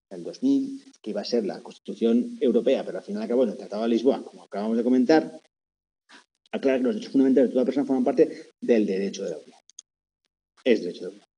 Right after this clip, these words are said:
Los principios generales del derecho comunes a los Estados miembros, pues,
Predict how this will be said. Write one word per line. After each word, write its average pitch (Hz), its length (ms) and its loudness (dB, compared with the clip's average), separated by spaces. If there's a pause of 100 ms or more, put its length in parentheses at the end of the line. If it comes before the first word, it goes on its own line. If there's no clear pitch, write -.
(540)
Los 143 100 0
principios 156 360 2
generales 165 220 4
del 165 100 8
derecho 175 360 6
comunes 135 320 0
a 98 40 -8
los 95 100 -12
Estados 123 320 0
miembros, 180 600 8 (1400)
pues, 165 380 6